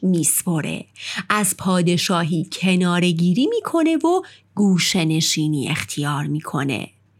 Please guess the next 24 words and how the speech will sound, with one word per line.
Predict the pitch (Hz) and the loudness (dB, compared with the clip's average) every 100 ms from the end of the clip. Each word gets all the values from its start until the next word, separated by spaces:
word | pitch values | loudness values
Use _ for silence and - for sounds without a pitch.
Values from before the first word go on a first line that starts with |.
| _ - - - 330 | _ -20 -20 -4 0
و | 330 | 2
در | 359 349 339 | 2 2 2
نهایت | 339 311 330 330 392 480 - - - - | 0 0 0 2 0 -2 -6 -12 -12 0
یکی | 415 392 277 | 2 2 2
از | 214 170 160 | 4 4 4
روزها | 180 170 - 175 - - - - | 2 2 2 0 0 -4 -10 -8
که | - 214 | -4 -2
بهرام | 214 233 190 196 277 330 | 0 0 0 0 0 0
تو | 320 | 0
صحرا | 311 - 185 156 160 151 - | 0 0 0 0 0 -2 -4
پرسه | - 180 175 165 - 180 | -4 0 0 0 0 2
می‌زد، | 175 175 202 180 415 - - - - | 2 2 2 2 0 -4 -20 -8 0
یهو | 220 175 294 | 2 4 2
گوری | 254 214 202 180 160 | 2 2 4 2 0
رو | 156 | 0
می‌بینه | 156 160 160 156 156 190 - - - | 0 0 0 0 0 -2 -6 -10 -8
که | - 349 | -4 0
از | 339 339 262 254 | 0 0 -2 0
دور | 320 403 415 | 2 4 2
به | 311 | 0
بهرام | 190 185 165 151 185 196 233 262 _ | 0 0 0 0 2 2 0 -2 _
خیره | - - 175 156 | -6 -2 0 0
شده | - 143 147 139 | -2 -4 -4 -4
بود. | - 147 73 - | -4 -6 -6 -10